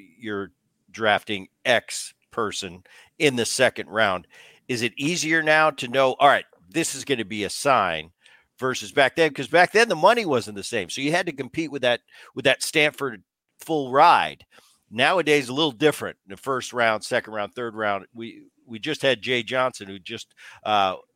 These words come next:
the L S U head coach that won the World Series. We just had him on talking about the, the college game and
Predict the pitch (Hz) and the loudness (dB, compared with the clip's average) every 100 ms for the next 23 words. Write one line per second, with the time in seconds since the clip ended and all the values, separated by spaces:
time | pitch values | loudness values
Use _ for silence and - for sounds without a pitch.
0 | _ - 107 117 117 - 135 120 113 - | _ -10 -2 0 0 -4 -8 -4 -4 -4
1 | 110 95 101 104 101 98 101 87 - 185 | -10 -10 -14 -14 -12 -12 -12 -10 -6 -4
2 | 135 104 107 123 - 117 107 139 135 104 | -4 -6 -10 -10 -4 -4 -2 -4 -2 -4
3 | 90 - - _ - 135 - 123 113 117 | -6 -20 -20 _ 2 4 4 -4 -2 2
4 | 110 - _ _ 117 - _ _ _ _ | 2 2 _ _ -20 -20 _ _ _ _
5 | _ _ _ 107 110 - 135 127 110 - | _ _ _ -12 -6 2 4 4 0 -4
6 | 127 113 107 101 | -2 -2 -4 -10